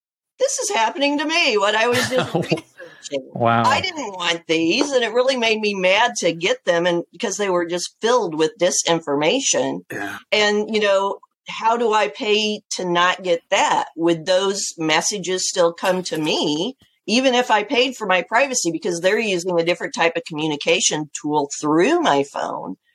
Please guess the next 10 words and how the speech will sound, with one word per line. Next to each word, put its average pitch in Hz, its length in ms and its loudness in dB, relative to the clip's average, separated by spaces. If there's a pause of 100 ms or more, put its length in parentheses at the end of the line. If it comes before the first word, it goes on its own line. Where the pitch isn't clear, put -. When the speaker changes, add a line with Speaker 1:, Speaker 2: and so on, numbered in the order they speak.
(280)
Speaker 1:
and 175 200 4
it 170 80 2
was 165 160 0
based 175 340 -2
upon 190 240 0
my 202 140 0
location. 196 760 -4
So, 147 600 0
you 165 120 0
know, 151 320 -2